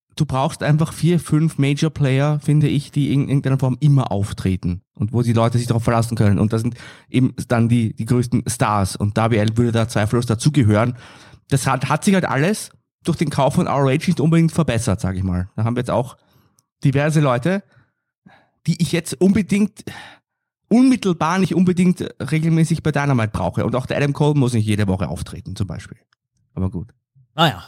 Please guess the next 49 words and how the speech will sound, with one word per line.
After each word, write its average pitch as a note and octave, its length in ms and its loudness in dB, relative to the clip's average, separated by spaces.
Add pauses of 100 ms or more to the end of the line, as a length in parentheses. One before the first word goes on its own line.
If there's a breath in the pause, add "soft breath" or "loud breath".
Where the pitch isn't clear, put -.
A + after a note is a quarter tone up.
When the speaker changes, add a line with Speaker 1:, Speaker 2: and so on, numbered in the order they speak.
Speaker 2:
ich - 120 -12
find D#3 220 -6
schon, D#3+ 140 0
dass C#3 140 -2
der D3 120 -2
Adam C#3+ 180 -2
Cole F3 220 4
auch C#3 80 4
einer B2+ 280 -4
wäre, A#2 320 -2
bei A#2 140 -4
dem A#2+ 120 -8
man A#2+ 140 -6
hier A#2+ 240 -6
noch A#2 180 -4
viel B2 340 -4
machen B2+ 280 -6
kann. C#3+ 340 -2
Markus B2 360 -4
Holzer, C3 300 0
auch A#2 120 -6
wenn B2+ 140 -2
du C3 80 -4
da B2 160 -2
eine A#2+ 140 -6
persönliche C3+ 500 0
Abneigung D3+ 380 0
hast, D#3 200 -4
warum D3+ 360 2
auch D3+ 100 0
immer. E3 320 -4
Wahrscheinlich, D3+ 340 -4
weil D3 120 -2
du D3 80 -8
dir D3 100 -4
am C#3+ 80 -2
liebsten D3 240 -12
mal D3 100 -2
von D3 140 -10
Doktor C#3+ 240 -6
Britt C3 160 -6
Baker D3+ 320 0 (480 loud breath)
die E3+ 80 -4
Zähne E3 400 0
Speaker 1:
<laughs> - 0 -
Speaker 2:
machen F3+ 280 0
lassen F3+ 380 0
willst. F#3+ 440 -4
Aber, E3+ 640 0